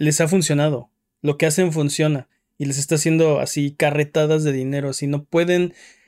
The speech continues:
no, no, no, no hay, no tienen lugares donde ya guardar su dinero, ¿no? Le está yendo súper, súper bien. Pero lo que dice Peps es cierto, de repente, eh, tienen estas actitudes, y no solo Nintendo, ¿no? Todas las compañías lo han demostrado que son lo mismo.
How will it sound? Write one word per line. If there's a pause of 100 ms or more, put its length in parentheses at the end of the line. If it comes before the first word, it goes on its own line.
(140)
no,
no,
no,
no
hay,
no
tienen
lugares
donde
ya
guardar
su
dinero,
¿no?
Le
está
yendo
súper,
súper
bien. (400)
Pero
lo
que
dice
Peps
es
cierto,
de
repente, (480)
eh, (120)
tienen
estas
actitudes,
y
no
solo
Nintendo,
¿no?
Todas
las
compañías
lo
han
demostrado
que
son
lo
mismo.